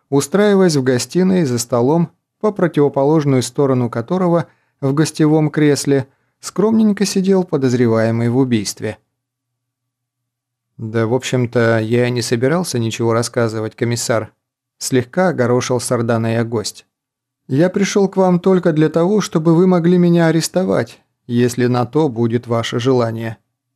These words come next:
«При чём здесь моё желание, сынок?» скривился Сардоней. «Ты подозреваешься в групповом убийстве первой категории. Как ещё я могу поступить в этом случае?»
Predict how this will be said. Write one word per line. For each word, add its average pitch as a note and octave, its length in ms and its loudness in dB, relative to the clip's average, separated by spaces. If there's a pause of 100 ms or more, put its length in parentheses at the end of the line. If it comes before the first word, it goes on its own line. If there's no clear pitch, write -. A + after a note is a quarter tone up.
(960)
«При A2+ 220 -2
чём C#3 340 0
здесь C3+ 280 0
моё C3 300 2
желание, B2 540 0
сынок?» C#3+ 480 -4 (440)
скривился A#2 600 -2
Сардоней. B2 640 -4 (720)
«Ты C3+ 180 2
подозреваешься C#3+ 800 2
в C3 60 -6
групповом D3 540 2
убийстве D3 500 2
первой D3 400 2
категории. D3 680 0 (560)
Как D3 320 -2
ещё E3 340 2
я B2+ 180 4
могу C3 280 0
поступить C#3 520 -2
в C3 60 0
этом C#3+ 280 0
случае?» B2+ 540 -2